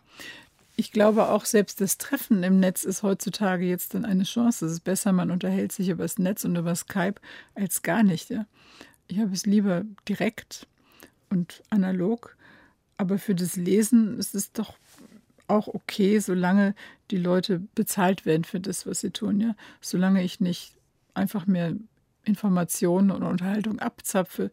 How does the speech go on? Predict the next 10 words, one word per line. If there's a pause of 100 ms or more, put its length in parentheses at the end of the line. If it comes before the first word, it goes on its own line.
(240)
sondern
dafür
ein
Entgelt
entrichte, (480)
finde
ich
es
in
Ordnung